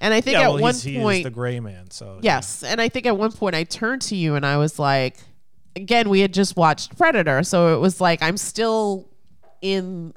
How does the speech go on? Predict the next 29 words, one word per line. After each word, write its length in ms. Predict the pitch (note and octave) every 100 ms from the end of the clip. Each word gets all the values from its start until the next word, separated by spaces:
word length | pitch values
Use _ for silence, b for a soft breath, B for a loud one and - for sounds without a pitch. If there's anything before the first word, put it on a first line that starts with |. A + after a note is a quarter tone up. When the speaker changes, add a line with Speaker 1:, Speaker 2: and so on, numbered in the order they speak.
| -
Speaker 1:
Arnold 320 | F#3 F#3 F3+
Schwarzenegger 840 | - G3 G#3 - F#3+ D#3 D3 C#3
mode, 400 | C#3+ B2+ B2 C#3+
right? 420 | D3 C3 D3 D#3 -
And 320 | F3+ F3 F3
I, 140 | - F3+
I'm 200 | F3 F3
like, 300 | F#3 F3+ E3+ - b b b b b b - - - - - - - - -
I 60 | D4+
mean, 100 | D4+
I 100 | D4+
know 180 | C#4+ D4+
that 140 | D4+
he's 300 | C4 B3+ G3
done 360 | E3+ F3+ E3+ F#3
stuff 800 | - - E3 D#3 - - - - - -
action-y 540 | C3+ C3+ - - G#3 G3
before, 680 | F3+ - E3+ D#3 E3 G3 B3
but 280 | F3+ F3+
this 200 | B3+ D4
is 180 | C4 G#3+
like, 280 | F3 D#3+ -
this 300 | F3 B3 -
feels 260 | - A3+ G3
like 160 | G3
the 80 | -
first 400 | - F3 F3 -
time 440 | F3+ E3 D#3+ D3+ - -
seeing 720 | - - F3+ F3 E3 D3 B2